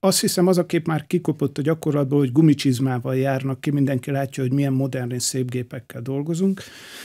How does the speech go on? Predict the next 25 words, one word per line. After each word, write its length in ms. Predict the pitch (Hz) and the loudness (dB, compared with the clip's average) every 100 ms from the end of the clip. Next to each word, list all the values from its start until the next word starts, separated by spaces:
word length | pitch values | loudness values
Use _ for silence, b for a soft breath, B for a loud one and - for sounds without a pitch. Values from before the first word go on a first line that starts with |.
| B | B
És 140 | 170 156 | -6 -2
biztosíthatom 880 | 226 - 165 170 165 160 170 165 | -2 0 0 0 2 2 4 6
a, 420 | 165 165 160 160 - | 6 6 4 0 -2
önt 320 | 180 175 165 | 0 2 2
is, 140 | 151 - | -2 2
minden 340 | 180 165 143 | 4 6 4
hallgatót, 640 | 147 156 147 156 147 143 147 | 0 0 0 0 0 0 2
és, 280 | 147 - | 0 2
ö, 260 | 156 151 151 143 - - - | 4 6 4 0 -6 -20 -8
néztem 500 | 240 165 170 156 160 | 0 6 6 4 -2
azt 140 | 156 - | -4 -4
a 40 | |
podcastot, 560 | - 160 170 151 143 139 | -4 -2 0 -2 -4 -2
amikor 280 | 147 - 147 | -2 0 0
a 40 | |
mezőhegyesi 540 | 151 147 139 131 - | 0 0 0 0 -2
ménes 360 | 139 143 143 127 | 0 2 2 0
birtokon 720 | 135 139 143 - 143 135 127 - | -2 -2 -4 -6 -2 0 -2 -2
jártak, 460 | 147 156 - 165 | -4 -4 -4 -2
hogy 140 | 156 143 B B | -2 -4 B B
ügyfeleink 480 | 226 233 180 135 135 | -2 0 0 0 0
nagy 200 | 160 170 | 0 0
részénél 460 | 160 - 139 131 | 0 0 0 -2
robotfejők 640 | 120 139 131 - 139 123 - | -2 -4 -4 -6 -6 -6 -8
vannak. 340 | 120 127 113 | -12 -12 -14